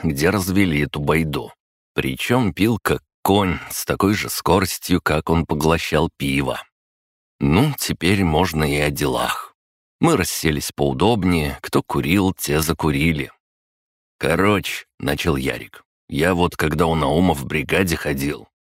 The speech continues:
он покосился на меня, потом на Глеба, мол, не говорил ему ещё. Базарил с пацанами в посёлке, где курорт закрытый, знаете же. Там пацаны без дела сидят, и многие с нами там были».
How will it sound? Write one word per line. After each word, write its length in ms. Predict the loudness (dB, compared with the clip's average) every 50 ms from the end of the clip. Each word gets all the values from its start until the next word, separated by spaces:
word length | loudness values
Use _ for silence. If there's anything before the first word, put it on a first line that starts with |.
| _
он 160 | 0 0 2
покосился 600 | 2 0 -2 -2 -2 -2 0 0 0 0 0 0 0
на 80 | 0
меня, 460 | 0 0 -2 -2 0 2 2 2 2 0
потом 300 | -2 -2 0 2 2 2
на 100 | 2 2
Глеба, 600 | 0 -2 -4 -2 0 0 0 2 2 0 0 0 0
мол, 260 | 0 2 2 4 2
не 140 | 2 0 0
говорил 440 | 0 0 0 0 -2 0 0 0 2
ему 260 | 2 2 0 0 0
ещё. 400 | -2 -2 -4 -6 -6 -8 -10 -10 -12 _ _ _ _ _ _ _ -8
Базарил 520 | -2 0 0 0 2 2 2 2 2 0
с 80 | -2 -4
пацанами 560 | -6 -8 -6 -4 -2 0 2 2 4 4 4
в 120 | 2 0 0
посёлке, 600 | -2 -2 0 2 2 2 2 0 -2 -4 -6 -6
где 300 | -6 -6 -4 -2 0 0
курорт 420 | 2 2 2 4 2 0 0 -4
закрытый, 640 | -6 -4 -4 -2 0 0 0 0 0 -2 -6 -10 -10
знаете 540 | -8 -6 -4 0 2 2 2 2 0 -2 -4
же. 200 | -4 -6 -10 -14 -16 _ _ _ _ _ _ _ -2
Там 280 | 0 2 2 2 2 0
пацаны 460 | -4 -4 -2 0 2 2 4 4 2
без 220 | 0 0 -4 -6
дела 300 | -4 -2 0 2 2 2
сидят, 500 | 0 0 -2 -2 -2 0 -2 -2 -4 -2 -2
и 80 | 0
многие 540 | 0 0 0 0 0 0 0 0 0 0 -2
с 140 | -2 -4 -4
нами 260 | -2 -2 -2 -4 -4 -2
там 460 | 0 0 0 0 0 -2 -6 -6 -2
были». 400 | 0 2 2 2 0 -2 -10 -16